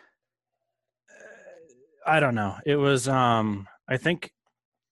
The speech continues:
the story, there just wasn't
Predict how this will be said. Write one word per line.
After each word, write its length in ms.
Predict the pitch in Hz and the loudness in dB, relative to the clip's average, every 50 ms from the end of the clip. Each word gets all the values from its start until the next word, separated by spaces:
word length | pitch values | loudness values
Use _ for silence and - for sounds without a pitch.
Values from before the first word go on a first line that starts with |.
| _ _ - | _ _ -16
the 220 | - 135 127 127 117 | -6 -2 0 0 0
story, 800 | - - - - - - 113 107 113 117 123 127 127 131 131 127 - _ _ _ _ _ _ _ _ _ _ _ _ _ _ _ _ _ _ _ _ _ _ _ _ _ | -2 -4 -8 -4 -2 0 2 2 4 4 4 4 2 2 0 -2 -8 _ _ _ _ _ _ _ _ _ _ _ _ _ _ _ _ _ _ _ _ _ _ _ _ _
there 140 | 131 127 120 | -2 -2 0
just 160 | 123 127 - | 0 0 0
wasn't 420 | 143 147 131 135 127 117 117 - | -2 0 0 -2 -4 -6 -8 -12